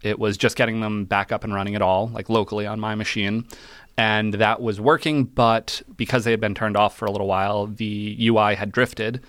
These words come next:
And so selectors had changed, form field names had changed and things like that. So there was a little bit of updating for that.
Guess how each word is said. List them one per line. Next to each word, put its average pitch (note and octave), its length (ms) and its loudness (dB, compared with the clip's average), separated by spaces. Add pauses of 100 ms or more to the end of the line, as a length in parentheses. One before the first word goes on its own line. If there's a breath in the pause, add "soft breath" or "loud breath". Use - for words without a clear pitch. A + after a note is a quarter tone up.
(300 loud breath)
And G2 180 -2
so G2+ 300 0
selectors G#2 500 0
had G#2+ 160 -2
changed, G2+ 640 -6
form G#2 600 -4
field G#2+ 360 -4
names G#2+ 300 -4
had A2+ 100 -6
changed A2+ 300 -6
and A2 80 -8
things A2+ 180 -8
like G#2+ 140 -6
that. A2 180 0
So - 40 -8
there A#2 80 -2
was G#2+ 60 -6
a A2 60 0
little A#2 160 2
bit A#2 120 4
of A2 40 0
updating G#2 400 0
for A2+ 80 -4
that. F#2+ 240 -2